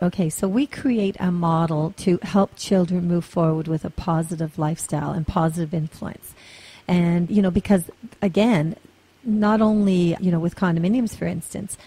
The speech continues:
you know, our youth today are our future adults of tomorrow.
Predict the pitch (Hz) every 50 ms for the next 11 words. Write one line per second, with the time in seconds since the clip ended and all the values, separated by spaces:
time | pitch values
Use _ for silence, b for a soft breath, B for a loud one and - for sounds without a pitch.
0 | B B B B B B B - 202 190 180 175 - - 202 208 208 196 214 226
1 | 214 - - - 185 165 175 196 202 180 156 156 - - 170 160 156 156 151 156
2 | 151 - - 180 175 - - - 160 156 151 160 156 151 - - - - 170 151
3 | - - - 175 160 160 170 180 165 143 135